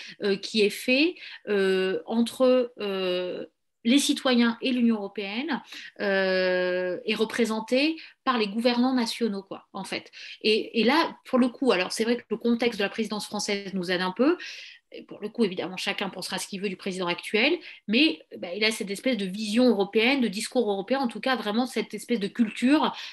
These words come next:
de se rattacher en fait, euh, à l'Union européenne et de ne pas, de pas voir le destin de la France autrement que dans l'Union européenne.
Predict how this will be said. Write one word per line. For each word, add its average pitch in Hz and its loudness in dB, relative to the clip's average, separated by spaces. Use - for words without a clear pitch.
de 208 0
se 240 0
rattacher 226 2
en 202 2
fait, - -8
euh, 190 -2
à 202 0
l'Union 214 4
européenne 190 0
et 170 -2
de 185 -2
ne 196 0
pas, 220 0
de 180 -6
pas 226 0
voir 233 2
le 196 -2
destin 196 -4
de 190 -4
la 175 0
France 269 -2
autrement 233 4
que 240 -2
dans 220 4
l'Union 220 4
européenne. 196 -6